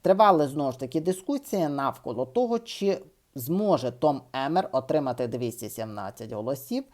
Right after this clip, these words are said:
щоб стати спікером. І отримав Том Емер, знову ж таки, ті самі проблеми, які переслідували його попередників.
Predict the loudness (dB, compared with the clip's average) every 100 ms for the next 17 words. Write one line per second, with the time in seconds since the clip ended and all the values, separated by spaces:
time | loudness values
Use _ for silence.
0 | -20 -20 -20 -20 -18 0 2 2 -2 -20
1 | _ _ _ _ _ _ _ -16 -12 2
2 | 4 4 2 -2 -4 -10 -6 -8 -6 -10
3 | -10 -12 -20 -20 -20 -20 _ _ _ _
4 | _ _ _ -4 0 4 4 6 6 6
5 | 4 4 2 0 -10 -20 _ 2 2 -2
6 | -2 0 0 0 -2 -2 -2 -4 0 -2
7 | -2 -4 -2 0 2 4 2 4 2 6
8 | 6 6 2 -2 -6 -14 _ -4 0 0
9 | 0 -2 -2 -2 -10 _ _ _ -2 0
10 | -2 -6 -2 -2 0 4 4 6 2 0
11 | _ _ _ _ _ 2 2 4 2 2
12 | 0 2 6 8 6 2 -16 -16 -18